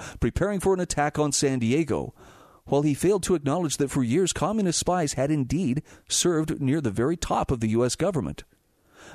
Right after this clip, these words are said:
Not even the most conspiratorially minded individual suggests that all alleged conspiracies are true, merely that some of them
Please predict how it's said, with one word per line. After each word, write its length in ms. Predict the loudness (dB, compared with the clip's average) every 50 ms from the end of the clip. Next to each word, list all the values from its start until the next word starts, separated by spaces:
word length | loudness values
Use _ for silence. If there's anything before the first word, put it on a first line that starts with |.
| -6
Not 220 | -2 -2 0 0 0
even 180 | 0 0 2
the 60 | 2 2
most 200 | 0 0 0 0
conspiratorially 840 | -2 0 0 0 0 0 0 0 0 2 2 2 2 2 2 2 2
minded 400 | 2 2 2 0 0 0 0 0
individual 640 | 0 0 0 0 2 2 0 0 0 0 0 0 0
suggests 480 | 0 -2 -2 0 0 0 0 0 0 -2
that 140 | -2 -4 -2 0
all 480 | 2 4 4 4 4 4 2 2 0
alleged 340 | 0 2 0 0 0 -2 -2
conspiracies 640 | -2 -2 -2 0 0 0 0 0 0 0 -2 0 0
are 80 | 0
true, 400 | 0 0 0 0 0 0 0 -4 -8 _ _ _ _ _ _ _ _ _ _ _ _ -4
merely 280 | -2 0 2 2 2 2
that 200 | 0 0 -2 -2
some 300 | -2 0 0 2 2 0
of 100 | 0 0
them 220 | 0 -2 -2 -2